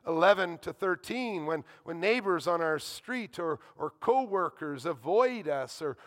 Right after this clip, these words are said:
or cancel us from their lives like, like a, a corpse in the grave or a broken pot on the ground because they dislike our stance on the Bible or salvation or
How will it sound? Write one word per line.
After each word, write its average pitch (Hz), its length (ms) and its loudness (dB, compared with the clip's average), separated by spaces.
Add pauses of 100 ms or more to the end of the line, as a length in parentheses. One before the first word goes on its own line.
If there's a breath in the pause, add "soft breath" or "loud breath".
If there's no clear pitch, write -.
or 139 160 -6
cancel 220 640 -4
us 156 180 -4
from 160 160 -16
their 151 140 -4
lives 175 560 2
like, 165 220 -2 (280 loud breath)
like 160 220 0
a, 139 220 0
a 131 40 -10
corpse - 580 -2
in 160 100 -10
the 151 60 -8
grave 160 640 0
or 147 180 0 (180 loud breath)
a 143 80 -6
broken 175 520 0 (100)
pot - 500 0
on 151 120 -10
the 147 80 -8
ground 160 560 4
because 151 340 -4
they 170 140 -4
dislike 175 800 -2 (260 loud breath)
our 139 180 -4
stance 185 720 -2
on 135 120 -8
the 135 80 -10
Bible 147 560 2
or 127 120 -10
salvation 156 920 -4
or 120 120 -10